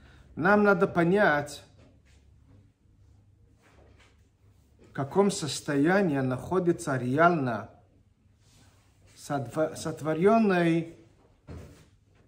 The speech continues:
по отношению со Всевышнему. Мы говорили в двадцатой главе,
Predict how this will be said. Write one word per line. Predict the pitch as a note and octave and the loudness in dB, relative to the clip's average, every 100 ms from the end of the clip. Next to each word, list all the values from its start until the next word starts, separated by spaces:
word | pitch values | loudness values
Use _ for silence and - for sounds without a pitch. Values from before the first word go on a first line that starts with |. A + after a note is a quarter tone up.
| _ _ | _ _
по | D3 | -10
отношению | C#3 E3+ - G3+ G3+ | -6 -8 -4 -2 -2
со | F#3 F#3+ | -2 -6
Всевышнему. | - F#3+ F#3 F3+ - E3+ D3+ - _ _ _ - - - - _ - - - - - | -2 2 2 2 -2 -14 -14 -20 _ _ _ -20 -20 -20 -20 _ -20 -20 -20 -20 -18
Мы | - E3+ G#3+ | -4 -2 2
говорили | G#3 F3 D#3+ C3+ A#2+ C3+ E3 - - | 4 4 4 2 0 -4 -8 -16 -20
в | - | -20
двадцатой | G#2+ A#2+ C3+ F#3+ F#3 F#3 D3+ | -12 -8 -4 0 0 2 0
главе, | C3 C3+ A#2+ A2+ G#2+ | 0 -4 -4 -8 -10